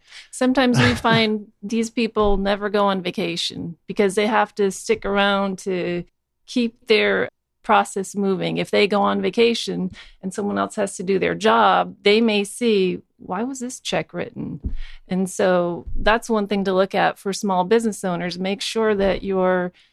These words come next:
Speaker 1: em-, all of your employees take vacation from time to time.
Speaker 2: Interesting. It's a, it, it's, you wouldn't necessarily think about that, but it, it does make sense.
Speaker 1: Mm-hmm.
Speaker 2: Talking with Pat Salem, uh, she's one of the senior managers with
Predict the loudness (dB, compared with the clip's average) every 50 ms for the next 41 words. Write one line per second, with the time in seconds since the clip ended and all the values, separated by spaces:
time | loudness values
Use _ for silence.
0 | _ _ _ _ _ _ -2 2 2 2 2 0 0 0 2 2 2 2 2 2
1 | 2 2 0 0 2 2 2 2 0 0 -2 -2 0 0 -4 0 2 0 0 2
2 | 0 -4 -6 -6 -4 -6 -6 -4 -4 -4 -4 -6 -8 -8 -8 -6 -6 -6 -8 -8
3 | -12 -14 _ _ _ _ -10 -8 -6 -2 -2 -2 -2 -2 -6 -6 -6 -6 -6 -8
4 | _ -2 -2 0 2 2 2 0 2 0 -2 -2 -2 -4 _ -2 -2 -2 -2 -4
5 | _ _ _ _ _ _ _ _ _ _ _ -2 4 4 6 6 6 4 4 2
6 | -2 2 4 4 6 6 4 2 0 2 2 2 2 2 0 -2 -2 -2 -2 -4
7 | -6 -4 -4 -4 -6 -2 -4 -2 -2 -2 -4 -6 -6 -10 -4 0 2 2 2 2
8 | 0 0 0 -2 -4 -2 0 2 2 2 2 2 2 2 2 0 0 -2 -4 -6
9 | _ _ 2 2 2 4 4 4 4 4 4 4 2 2 2 2 2 2 2 2
10 | 4 4 6 6 6 6 6 6 4 2 0 -4 -14 -14 -14 -12 -14 -14 -12 -8
11 | -4 0 2 4 6 6 6 6 4 2 2 4 4 4 6 4 4 4 4 4
12 | 4 2 0 0 2 0 0 0